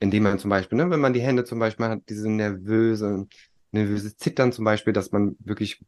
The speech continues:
bewusst eine Hand, eine Faust ballt und dann so zehn Sekunden einfach die Spannung darauf hält und dann wieder loslässt, signalisiert auch unserem Körper wieder,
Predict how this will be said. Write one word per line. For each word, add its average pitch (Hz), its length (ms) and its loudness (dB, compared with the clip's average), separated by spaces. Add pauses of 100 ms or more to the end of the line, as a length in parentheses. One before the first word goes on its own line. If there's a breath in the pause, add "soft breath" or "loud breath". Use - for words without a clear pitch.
bewusst 104 600 0
eine 98 180 -6
Hand, 127 300 2 (220 soft breath)
eine 104 100 -2
Faust 123 500 0
ballt 98 400 2 (260 loud breath)
und 101 100 -6
dann 98 120 0
so 95 120 -8
zehn 127 280 2
Sekunden 113 420 -4
einfach 95 280 0
die 95 120 -8
Spannung 113 400 0
darauf 98 360 -2
hält 98 300 0 (240)
und 95 180 0
dann 127 200 2
wieder 101 220 0
loslässt, 92 1000 -2
signalisiert 95 680 -2
auch 110 220 0
unserem 117 360 -4
Körper 110 380 -2
wieder, 101 300 -2